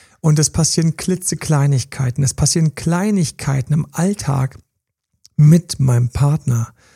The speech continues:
auch während der Rückeroberung, während Neuzusammenkommen. Und an irgendeiner Stelle, und, äh, mir ist es auch passiert, ähm, eben noch bis zum Kuscheln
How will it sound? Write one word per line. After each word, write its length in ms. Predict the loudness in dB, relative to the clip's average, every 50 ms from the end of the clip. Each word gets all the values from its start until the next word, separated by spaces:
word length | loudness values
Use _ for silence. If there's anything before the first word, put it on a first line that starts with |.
| _ -20 _ _
auch 180 | 0 0 2 2 2
während 340 | 2 4 4 2 2 2
der 100 | 2 2
Rückeroberung, 640 | 0 0 0 -2 -2 -2 -4 -2 -2 -2 -2 -2 -4 -6 -4
während 540 | -2 0 2 4 2 2 2 2 2 2 2
Neuzusammenkommen. 880 | 2 0 0 0 0 0 0 2 2 0 0 0 0 0 2 2 0 -2 -4 -10 -20 -20 -20 -20 -20 _ _
Und 80 | 0 0
an 100 | 0 0
irgendeiner 440 | 0 0 0 0 0 0 0 -2 0
Stelle, 500 | 0 0 0 2 2 0 0 -2 -4 -8 _ _ -4
und, 260 | -2 0 0 0 0
äh, 60 | 2 4
mir 200 | 4 4 4 4
ist 60 | 2
es 100 | 0 0
auch 180 | -2 -4 -2
passiert, 640 | -2 0 0 0 0 0 0 0 0 0 0 -2 0
ähm, 260 | 0 2 2 2 0 0 -4 -8 -16 -20 _ _ _
eben 160 | -2 0 2
noch 160 | 2 0 -2
bis 220 | -2 -4 -6 -4 -2
zum 180 | -2 -2 -2
Kuscheln 540 | -2 -2 -4 -4 -4 -2 -4 -4 -4 -4 -6